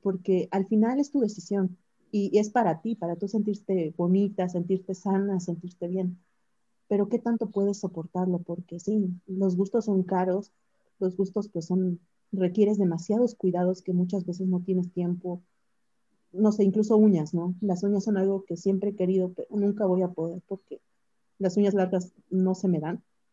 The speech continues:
Tardan mucho en crecer, son frágiles y no podría hacer mis necesidades, mis cosas, mis, mi, mi, cualquier situación no podría con uñas largas, ¿no? Entonces, es lo mismo con lo demás.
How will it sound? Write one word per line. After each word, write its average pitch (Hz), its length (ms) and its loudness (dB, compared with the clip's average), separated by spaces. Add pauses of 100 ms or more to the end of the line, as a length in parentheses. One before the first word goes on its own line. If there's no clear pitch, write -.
(300)
Tardan 208 240 4
mucho 208 200 2
en 196 60 2
crecer, 196 440 -2
son 180 240 -2
frágiles 196 600 -2
y 202 100 0
no 208 160 2
podría 202 400 2
hacer 185 220 -2
mis 190 420 0
necesidades, 180 800 0
mis 175 180 -4
cosas, 185 460 -2
mis, 180 340 -4 (100)
mi, 196 180 0 (200)
mi, 185 520 0 (1120)
cualquier 208 320 4
situación 202 360 -2
no 202 80 0
podría 185 340 0
con 175 160 -4
uñas 170 220 -4
largas, - 360 -10
¿no? 175 120 -8 (640)
Entonces, 214 240 -6
es - 40 -6
lo 240 120 2
mismo 220 300 2
con 190 120 0
lo 175 100 2
demás. 165 380 -6